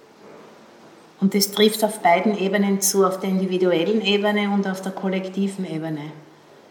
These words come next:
Und traditionell war dieser, dieser Leitsatz in Asien immer sehr auf die individuelle Ebene bezogen. Sodass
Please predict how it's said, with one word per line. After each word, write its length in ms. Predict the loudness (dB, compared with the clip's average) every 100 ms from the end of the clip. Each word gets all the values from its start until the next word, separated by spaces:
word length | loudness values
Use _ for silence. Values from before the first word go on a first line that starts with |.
| -20 -20 _ _ _ _ _ _ _ -20 -20 2
Und 240 | 4 4
traditionell 920 | 2 2 0 2 4 4 4 2 2
war 140 | 0
dieser, 480 | 0 -2 0 -2 -2 -10 -16 -8
dieser 220 | -6 -2
Leitsatz 640 | 2 2 2 -4 -4 -4
in 140 | -4 -4
Asien 500 | 0 0 0 -2 -2
immer 260 | 0 0
sehr 720 | -2 -4 -4 -4 0 0 0 -6 -16 -20 -20 4
auf 220 | 4 4
die 120 | 0
individuelle 760 | -2 0 -2 -2 -2 -2 -2 -4
Ebene 400 | -4 -4 -4 -6
bezogen. 680 | -6 -6 -2 -2 -2 -6 -12 -14 -20 -20 _ _ _ _ _ _ _ _ _ _ _ _ _ _ _ -20 _ _ -20
Sodass 420 | -4 -2 -2